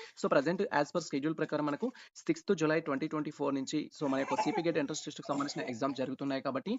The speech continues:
so వీటికి సంబంధించిన హాల్ టికెట్స్ అనేది before two days ముందు అయితే మనకు అఫీషియల్ వెబ్‌సైట్‌లో అయితే పెట్టొచ్చు. So ఈ రోజు వచ్చేసి మనకి సెకండ్ డేట్ కాబట్టి మనకు ఫోర్త్ నుంచి ఈ యొక్క సీపీ గేట్ ఎంట్రన్స్ టెస్ట్‌కి సంబంధించిన హాల్ టికెట్స్ అయితే అవైలబుల్‌లో ఉంటాయి.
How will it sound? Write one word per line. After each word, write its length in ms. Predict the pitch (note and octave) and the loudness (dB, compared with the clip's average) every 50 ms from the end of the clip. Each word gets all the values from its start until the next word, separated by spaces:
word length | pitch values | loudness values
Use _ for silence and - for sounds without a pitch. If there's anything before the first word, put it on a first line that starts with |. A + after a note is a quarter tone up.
| - - - - - | -4 -8 -14 -18 -6
so 120 | - - F#3+ | -2 2 4
వీటికి 240 | E3 F3+ F#3 F#3 - | 4 4 4 2 0
సంబంధించిన 420 | - F3 F3 F3 F3 - - G3 F3 | 0 2 2 2 2 2 0 -2 0
హాల్ 240 | D#3 C#3+ C#3 C#3 C#3+ | 2 4 4 4 4
టికెట్స్ 240 | D#3+ D#3+ D#3 - - | 2 -2 -4 -2 0
అనేది 220 | D#3+ D3 D3+ F#3 G3+ | 0 0 0 0 -2
before 300 | D3 C3+ D3+ - G3 G3+ G#3 | -2 -2 -2 2 2 0 2
two 160 | G3+ - D#3 D3+ | 2 2 2 2
days 180 | C#3+ D3 C#3+ - | 2 2 2 0
ముందు 200 | D3 C#3+ C#3 C#3+ | 0 0 0 0
అయితే 140 | C3+ C#3+ C#3+ | 0 0 -2
మనకు 200 | C#3 C3+ - E3+ | -2 0 0 0
అఫీషియల్ 320 | C#3 - D#3 - - D#3 C3+ | 0 0 -2 -2 -2 -2 -4
వెబ్‌సైట్‌లో 320 | C3+ - - C#3 C3 C3+ C3+ | -4 -4 -4 -4 -2 -2 -2
అయితే 100 | - F#3+ | -2 -2
పెట్టొచ్చు. 380 | D3 B2+ - C#3 A2+ - - C3 - | -2 -2 -4 -4 -6 -6 -10 -10 -8
So 120 | - - F3 | -4 -2 0
ఈ 80 | E3 | 0
రోజు 160 | E3 F3 D#3+ | 2 0 0
వచ్చేసి 380 | E3+ E3 - D#3+ D#3+ D#3 D3+ E3+ | -2 -4 -6 -10 -10 -6 -2 -2
మనకి 180 | D3+ C3+ - - | -2 -2 -2 -4
సెకండ్ 320 | - C3+ - D#3 E3+ E3+ D#3+ | -6 -4 -2 -2 -2 0 0
డేట్ 220 | C#3 C#3+ C#3+ - | 0 -2 -2 -2
కాబట్టి 320 | - D3 C3+ C3+ C3 G3 A3+ - - - - _ - | -2 -2 -2 -2 -2 -2 -4 -6 -6 -12 -16 _ -2
మనకు 220 | D#3 D3+ - - | 0 0 0 0
ఫోర్త్ 340 | E3+ - D#3+ D3 D3 E3 - F3+ | -2 0 2 2 2 2 2 0
నుంచి 280 | F3+ F3 E3 - F3 F3 | 0 -2 -2 -2 -4 -4
ఈ 160 | - - C#3 | -2 -2 -2
యొక్క 180 | C#3 - D3 | 0 0 -2
సీపీ 260 | C#3+ - - - D#3 D3 | -4 -2 -4 -2 0 0
గేట్ 160 | D3+ C#3 - | -2 -2 -2
ఎంట్రన్స్ 260 | C#3 C3 C#3 C3+ - | -2 -4 -4 -6 -8
టెస్ట్‌కి 260 | - C#3 B2 - B2 - | -10 -12 -12 -10 -8 -6
సంబంధించిన 360 | C3 C3 C3+ C3+ - E3 C#3+ | -4 -2 -4 -4 -4 -6 -2
హాల్ 180 | B2 B2 B2+ B2+ | 0 0 0 0
టికెట్స్ 240 | B2 - C#3 - - | -2 -6 -8 -8 -8
అయితే 140 | B2+ - F3+ | -6 -4 -4
అవైలబుల్‌లో 420 | - D3 C3 C3 B2+ B2+ B2+ B2+ B2 | -2 -2 -2 -2 -2 -2 -2 -2 -2
ఉంటాయి. 240 | A#2+ A2+ B2+ A#2 | -2 -4 -6 -8